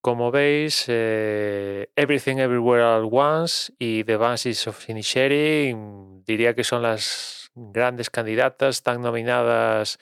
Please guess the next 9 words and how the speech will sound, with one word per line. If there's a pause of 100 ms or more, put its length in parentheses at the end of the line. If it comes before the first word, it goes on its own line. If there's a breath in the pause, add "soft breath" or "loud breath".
(240 soft breath)
en
las
categorías
más
golosas,
actores, (240 soft breath)
guiones (380)
y
evidentemente